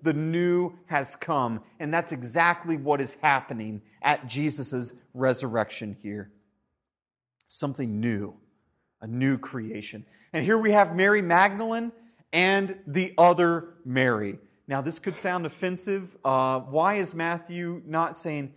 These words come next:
Mary, the mother of Jesus? Well, there's a couple of reasons why he's doing this. One of the things that Matthew stresses throughout his entire gospel is discipleship and disciples.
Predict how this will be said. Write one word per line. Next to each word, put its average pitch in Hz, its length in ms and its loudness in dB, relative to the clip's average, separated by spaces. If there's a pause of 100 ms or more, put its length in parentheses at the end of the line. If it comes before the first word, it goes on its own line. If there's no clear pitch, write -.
(120)
Mary, 156 400 0
the 151 120 -6
mother 127 340 0
of 107 140 -6
Jesus? 107 600 -10 (600)
Well, 190 400 6
there's 202 200 2
a 233 60 0
couple 254 300 4
of 185 80 2
reasons 151 400 -2
why 160 240 2
he's 160 260 -6
doing 165 300 -4
this. 170 180 -6
One 196 240 -2
of 269 60 -4
the 226 80 -4
things 175 400 -6
that - 160 -4
Matthew 170 440 -4
stresses 151 680 -4 (240)
throughout 185 400 2
his 196 200 -2
entire 190 600 2
gospel 151 640 -2 (300)
is 180 400 0 (260)
discipleship 180 1120 0 (160)
and 147 420 -2 (220)
disciples. 107 800 -4